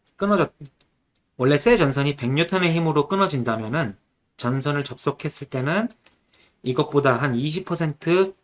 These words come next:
감소시킨 팔십에는 버텨라 이, 이런 말입니다. 그러니까 반대로 말하면은 이십 퍼센트 이상 감소시키면 안 되는 거죠.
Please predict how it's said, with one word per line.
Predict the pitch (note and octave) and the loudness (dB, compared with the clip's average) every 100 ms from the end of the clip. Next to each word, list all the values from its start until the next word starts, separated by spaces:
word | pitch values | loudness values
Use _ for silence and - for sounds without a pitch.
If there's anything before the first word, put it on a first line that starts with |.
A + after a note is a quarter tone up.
| - | -10
감소시킨 | - B2+ C#3+ - - B2 G2+ _ _ _ _ _ | -6 -2 -4 -4 -6 -8 -8 _ _ _ _ _
팔십에는 | - A#3 A#3+ - F3+ D3+ D#3+ | -6 -2 -2 -2 0 0 0
버텨라 | B2+ A2+ - B2 B2+ B2 A2 | -2 -6 0 2 2 0 -4
이, | A#2 - | -6 -2
이런 | C3+ D#3+ | 0 0
말입니다. | B2 G2+ F#2+ - _ _ | 0 -4 -10 -18 _ _
그러니까 | - E3 F3 | -4 0 0
반대로 | C3+ C#3 D3+ | 0 2 2
말하면은 | C#3 B2 A#2 B2+ F#3+ A#3 _ _ _ _ _ _ _ _ _ _ _ _ _ | 4 2 0 0 -2 -4 _ _ _ _ _ _ _ _ _ _ _ _ _
이십 | - D#3+ F3+ G#3 | -4 -2 0 0
퍼센트 | F#3+ F#3 F3 | 0 0 0
이상 | E3 D#3 D3 | -2 0 -2
감소시키면 | - A#2+ C#3+ F3 - D3 B2 | 0 -2 2 0 0 -2 -2
안 | G#2+ | -2
되는 | A#2 A2+ | -4 -4
거죠. | G2+ - | -8 -12